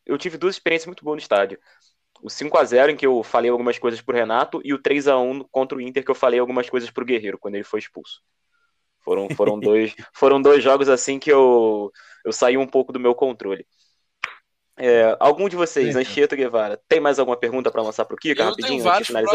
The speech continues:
Speaker 3: próximo episódio. Vários
Speaker 1: Não,
Speaker 3: pro
Speaker 1: pro
Speaker 3: próximo
Speaker 1: pro-,
Speaker 3: episódio.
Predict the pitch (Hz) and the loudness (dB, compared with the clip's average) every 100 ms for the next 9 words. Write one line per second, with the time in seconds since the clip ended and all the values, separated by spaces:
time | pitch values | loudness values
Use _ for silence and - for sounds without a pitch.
0 | 127 107 - 156 113 104 _ _ - 139 | 2 0 -8 -8 -8 -8 _ _ -4 0
1 | 185 175 101 - - - 113 147 120 107 | 4 4 2 -2 -4 2 2 0 -10 -12
2 | - | -16